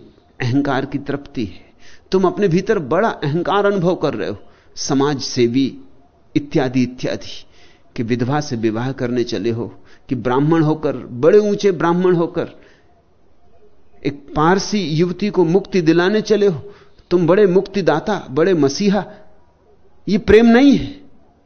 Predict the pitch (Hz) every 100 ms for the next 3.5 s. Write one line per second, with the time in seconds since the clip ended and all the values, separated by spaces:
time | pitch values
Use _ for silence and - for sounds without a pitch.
0 | _ - - - - - 165 175 190 240
1 | 226 220 240 185 113 - - - 117 117
2 | - 139 160 165 175 175 165 175 185 190
3 | 175 110 - -